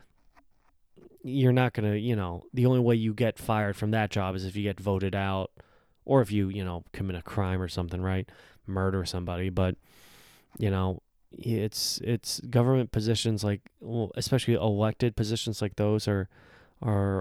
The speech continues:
are kind of unique in that regard compared to other jobs in America, I guess more private sector jobs, even compared to some other government jobs. If, you know, there, if, if you're, like, a city, you know,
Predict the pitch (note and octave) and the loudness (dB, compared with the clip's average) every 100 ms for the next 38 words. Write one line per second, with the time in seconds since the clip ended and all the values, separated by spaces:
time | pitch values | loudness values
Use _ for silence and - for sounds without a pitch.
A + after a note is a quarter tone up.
0 | - G2+ G2 F#2+ F#2+ - - - B3+ _ | 0 0 0 0 -2 -4 -12 -20 -20 _
1 | _ _ _ _ - - A2+ G#2+ G#2 G#2+ | _ _ _ _ -12 -2 -2 0 0 0
2 | A2 G2+ - - A2 G2+ F2+ G2+ G2+ G2+ | 2 0 -4 -10 -4 -2 -2 0 0 0
3 | G2 - F#2+ G2+ F#2 - F#2 F2+ E2+ _ | -2 -6 -4 -2 -2 -2 -4 -4 -8 _
4 | _ _ _ _ _ - A2+ G2+ F#2+ - | _ _ _ _ _ -6 -2 0 0 2
5 | F#2 F#2 - F#2 F2+ F#2 F#2 - G2 G2+ | 0 0 -2 -4 -2 -2 -2 -6 -6 -4
6 | G2 G2+ F#2 - G2+ F#2 F#2 - - G2 | -4 -6 -8 -6 -4 -4 -6 -8 -10 -8
7 | - F#2+ G2+ F#2+ G2 G2+ - _ - _ | -8 -4 -4 -2 -4 -6 -12 _ -20 _
8 | _ _ _ _ - D#3+ F3+ C3 A2 A2 | _ _ _ _ 4 6 6 4 6 4
9 | G2+ - A2+ G2 A2+ A2+ F#2+ F#2+ F#2 F2+ | 4 2 0 2 2 2 0 -2 -2 -4
10 | - F2+ F2+ F#2+ F#2 - _ _ - - | -2 -4 -4 -4 -4 -6 _ _ -20 -20
11 | - - - A2 G2 F2+ F#2 - _ _ | -20 -20 -4 0 2 0 -4 -10 _ _
12 | _ _ _ _ - B2 A2 A2+ G#2+ A2+ | _ _ _ _ 0 2 2 -2 -2 -2
13 | A2+ B2+ B2 A2 G2+ - A#2+ G#2+ G#2+ G2+ | 2 2 4 2 0 0 2 2 2 2
14 | G#2 F#2+ F2+ F2 | 2 2 0 -2